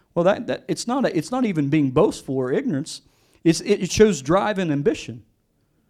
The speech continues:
So, you know, even as we got people in here starting jobs, I mean, and God gives you a job, you know, work hard. Work hard wherever you're at for the time period you're gonna be there. Work hard,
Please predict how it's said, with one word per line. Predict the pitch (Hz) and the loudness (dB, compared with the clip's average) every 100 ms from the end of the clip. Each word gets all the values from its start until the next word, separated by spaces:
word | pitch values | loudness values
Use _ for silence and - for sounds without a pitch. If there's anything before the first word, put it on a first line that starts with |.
| _ _ _ _ _ | _ _ _ _ _
So, | - 180 | -2 0
you | 185 | 0
know, | 180 | 0
even | 202 220 | 0 0
as | 208 | -2
we | 190 | -2
got | 208 208 | -2 -2
people | 220 220 | -2 0
in | |
here | 208 | -2
starting | 196 220 220 160 | 0 -2 -2 -2
jobs, | 247 185 127 | -2 -4 -2
I | |
mean, | 156 175 | -2 0
and | 170 | 0
God | 165 220 185 | 0 0 -2
gives | 202 175 | -6 -4
you | 170 | -4
a | |
job, | 139 240 180 117 - _ _ - | -2 -2 -2 -8 -16 _ _ -6
you | 208 | -2
know, | 214 - _ - | -2 -6 _ 2
work | 156 - - | 6 6 4
hard. | 196 120 139 - _ _ _ _ _ | -4 -4 -8 -14 _ _ _ _ _
Work | 160 247 247 | 4 4 4
hard | - 233 202 | 0 0 0
wherever | 151 190 214 214 196 | 2 2 2 0 -2
you're | 185 190 | -6 -6
at | 208 190 | -8 -8
for | - 170 | -4 0
the | 151 | 0
time | 175 196 196 | -2 -4 -4
period | 214 208 151 | -6 -6 -4
you're | 185 | -2
gonna | 196 180 | -2 -2
be | 147 226 | -2 -4
there. | 156 123 | -2 0
Work | 139 226 220 | 4 2 2
hard, | 208 254 165 | -6 -4 -4